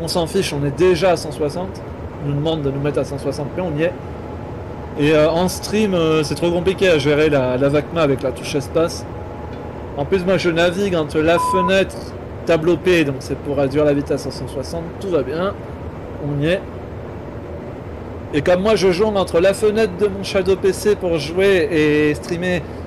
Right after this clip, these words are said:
et la fenêtre, euh, de mon ordinateur local pour aller voir le chat,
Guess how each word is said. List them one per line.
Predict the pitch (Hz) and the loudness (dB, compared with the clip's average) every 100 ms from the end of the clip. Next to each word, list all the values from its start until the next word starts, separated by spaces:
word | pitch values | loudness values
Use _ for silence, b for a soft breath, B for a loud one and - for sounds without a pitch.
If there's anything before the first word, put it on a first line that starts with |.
| - - | -8 2
et | 185 185 | 4 6
la | 180 | 4
fenêtre, | - 175 180 185 185 - 156 | 2 -2 0 0 -2 -4 2
euh, | 151 147 143 143 139 139 | 4 4 4 4 2 2
de | 139 | 0
mon | 156 165 | -4 -2
ordinateur | 165 160 165 156 175 | -2 -2 -4 0 2
local | 165 170 196 190 | 2 0 2 0
pour | 180 160 | 2 2
aller | 156 | 4
voir | 156 | 4
le | 156 156 | 2 0
chat, | - - - | 0 0 0